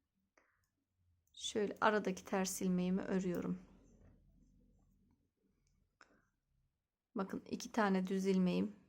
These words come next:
ikincisinin içerisinden ilmek aldım. İlkinin içerisinden ilmek aldım. Kenardaki kenar ilmeğimi de örerek sıramı tamamlıyorum. Bakın bu şekilde.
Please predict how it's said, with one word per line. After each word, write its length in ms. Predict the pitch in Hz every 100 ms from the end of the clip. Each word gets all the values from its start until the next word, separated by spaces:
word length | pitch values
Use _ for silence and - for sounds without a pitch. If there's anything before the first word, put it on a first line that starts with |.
| _
ikincisinin 600 | - - 208 196 190 190
içerisinden 880 | - 190 202 190 185 196 185 175 190 - - _ _ _ _
ilmek 380 | 196 180 180 180
aldım. 480 | 202 202 196 202 208 - _ _ _ _ _ _
İlkinin 500 | 214 202 - 185 180 -
içerisinden 1000 | - - 202 196 - 190 180 180 190 190 - _
ilmek 440 | 202 190 180 175
aldım. 420 | 185 - - 180 - - _ _ _ _ - _ _ _ _ -
Kenardaki 720 | 240 233 214 202 190 185 196 - - _ _ _ _ _
kenar 340 | - 226 220 196
ilmeğimi 380 | 185 180 -
de 120 | - -
örerek 580 | - 220 226 214 214 - - _
sıramı 520 | - - - 226 190 196
tamamlıyorum. 680 | 196 180 175 180 185 185 - _ _ _ _ _ _ _ -
Bakın 260 | - 190
bu 40 | 190
şekilde. 480 | - 185 - 190